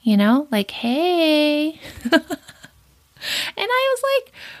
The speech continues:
"Wait a second." <laughs> I was looking at that cinnamon roll like, "Am I gonna eat that?"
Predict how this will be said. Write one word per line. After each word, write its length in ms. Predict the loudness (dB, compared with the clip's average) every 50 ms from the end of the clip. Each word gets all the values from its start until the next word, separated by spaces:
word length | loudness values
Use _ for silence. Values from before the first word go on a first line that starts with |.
| -20 _ _ _ -4
"Wait 380 | -2 0 0 2 2 2 2 4
a 40 |
second." 880 | 2 2 2 0 -2 -2 -4 -4 -2 0 0 0 0 -2 -4 -8 -12 -6 _
<laughs> 20 |
I 500 | -2 -2 -2 -4 -8 -10 -12 -8 -4 -2
was 160 | -2 -2 -2
looking 220 | -4 -4 -2 0 0
at 140 | 0 2 2
that 180 | 0 -2 -2
cinnamon 380 | -2 0 2 2 4 4 6 6
roll 140 | 6 6 6
like, 260 | 4 2 0 -4 -6 -6
"Am 140 | -2 0
I 80 | 0 0
gonna 360 | 0 0 2 2 2 2 2 -2
eat 340 | -4 -2 -2 -2 -4 -4
that?" 440 | -4 -2 0 2 2 2 2 2 0